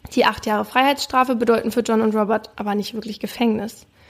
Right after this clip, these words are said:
Sie kommen in sogenannte Secure Units, Einrichtungen für Kinder und Jugendliche, jeder in eine andere. Die kann man sich ungefähr wie ein Internat vorstellen, aus dem die Bewohner in der Regel nicht ohne Aufsicht raus können. Dort haben John und Robert die nächsten acht Jahre alles, was sie brauchen.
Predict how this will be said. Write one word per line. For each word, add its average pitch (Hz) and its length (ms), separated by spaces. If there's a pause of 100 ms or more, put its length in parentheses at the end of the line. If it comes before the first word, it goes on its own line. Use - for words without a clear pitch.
(320)
Sie 247 140
kommen 302 260
in 254 100
sogenannte 220 520
Secure 220 580
Units, 202 720 (300)
Einrichtungen 226 480
für 214 120
Kinder 208 260
und 202 160
Jugendliche, 214 580 (240)
jeder 226 220
in 220 100
eine 226 220
andere. 208 480 (760)
Die 247 40
kann 294 140
man 302 140
sich 247 100
ungefähr 240 440
wie 214 100
ein 208 100
Internat 214 480
vorstellen, 226 760
aus 220 120
dem 240 160
die 220 80
Bewohner 214 480
in 196 80
der 208 120
Regel 208 160
nicht 214 340 (100)
ohne 214 300
Aufsicht 202 420
raus 160 240
können. - 220 (640)
Dort 302 200
haben 262 160
John 226 200
und 214 120
Robert 214 280
die 226 60
nächsten 226 320
acht 247 200
Jahre 226 340
alles, 214 340
was 214 140
sie 226 100
brauchen. 226 520